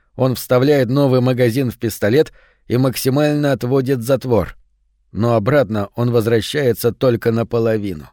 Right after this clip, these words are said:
Оружие бессмысленно, когда его заклинило. Первый патрон, скорее всего, не до конца зашёл в ствол. Два голодных уже готовы броситься на него, оба спереди. Но один правее,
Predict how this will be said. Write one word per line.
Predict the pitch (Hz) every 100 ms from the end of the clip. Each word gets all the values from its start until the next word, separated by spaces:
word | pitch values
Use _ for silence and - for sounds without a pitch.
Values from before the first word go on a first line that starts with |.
| _ _ _ _ _ _
Оружие | - 107 160 123 135
бессмысленно, | 117 127 - 135 165 - 123 117 110
когда | 113 107 123
его | 123 117
заклинило. | 113 123 131 139 131 92 78 - _ _ _ _ -
Первый | 120 104 104
патрон, | 101 104 - 135 101
скорее | - 104 117 110
всего, | 120 123 127 - - _
не | 120 131
до | 135
конца | - 139 127 151 117
зашёл | 123 - 143 135
в |
ствол. | - - 143 101 - _ _ _ _ -
Два | 92 123 120
голодных | 117 139 139 113 104
уже | 107 107
готовы | 123 127 160 143 135
броситься | 120 147 - 123 131
на | 127
него, | 117 117 117 - - _
оба | 120 117 113
спереди. | - 156 127 87 78 - _ _ _
Но | 104 123
один | 120 110 123 110
правее, | 117 117 143 143